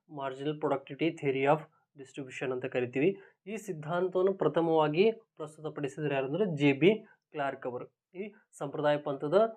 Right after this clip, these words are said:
ಅರ್ಥಶಾಸ್ತ್ರಜ್ಞದ ಜೆ ಬಿ ಕ್ಲಾರ್ಕ್ ಅನ್ನೋರು ಕೂಡ ಏನ್ ಮಾಡ್ತಾರೆ, ಪ್ರಥಮವಾಗಿ ಈ ಸಿದ್ಧಾಂತವನ್ನು ಪ್ರತಿಪಾದಿಸ್ತಾರೆ. ನಂತರ ವಾಲ್ರಾಸ್, ವಿಕ್ಸಿಡ್ ಮೊದಲಾದ ಅರ್ಥಶಾಸ್ತ್ರಜ್ಞರು ಕೂಡ ಈ ಸಿದ್ಧಾಂತದ ಪ್ರತಿಪಾದನೆಯನ್ನ ಇನ್ನು ಮುಂದುವರಿಸ್ತಾರೆ.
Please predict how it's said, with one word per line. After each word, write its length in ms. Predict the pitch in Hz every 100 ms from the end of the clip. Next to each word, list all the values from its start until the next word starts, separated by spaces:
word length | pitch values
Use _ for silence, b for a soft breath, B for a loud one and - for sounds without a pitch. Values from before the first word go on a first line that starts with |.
| B
ಅರ್ಥಶಾಸ್ತ್ರಜ್ಞದ 920 | 147 151 156 151 139 147 139 139 139 190
ಜೆ 240 | 139 139
ಬಿ 180 | 135 165
ಕ್ಲಾರ್ಕ್ 500 | 165 _ 147 131 -
ಅನ್ನೋರು 240 | 135 135
ಕೂಡ 140 | 135 131
ಏನ್ 120 | 131
ಮಾಡ್ತಾರೆ, 560 | 131 131 196 208 - _
ಪ್ರಥಮವಾಗಿ 540 | - 135 135 131 127 127
ಈ 40 |
ಸಿದ್ಧಾಂತವನ್ನು 580 | 127 127 135 131 131 127
ಪ್ರತಿಪಾದಿಸ್ತಾರೆ. 1000 | 131 127 127 127 127 143 180 214 - _ 147
ನಂತರ 300 | 131 131 151
ವಾಲ್ರಾಸ್, 680 | 196 139 127 123 139 156 - _ _ 147
ವಿಕ್ಸಿಡ್ 420 | - - 147 151 b _
ಮೊದಲಾದ 420 | 151 135 147 147 160 190 b b b
ಅರ್ಥಶಾಸ್ತ್ರಜ್ಞರು 800 | 160 160 160 151 143 147 143 143
ಕೂಡ 160 | 139 139 170 185
ಈ 80 |
ಸಿದ್ಧಾಂತದ 580 | 165 147 139 147 143 160
ಪ್ರತಿಪಾದನೆಯನ್ನ 720 | 147 131 135 131 131 127 127 196 214 b b _
ಇನ್ನು 340 | 139 202 - -
ಮುಂದುವರಿಸ್ತಾರೆ. 580 | 156 139 127 - 135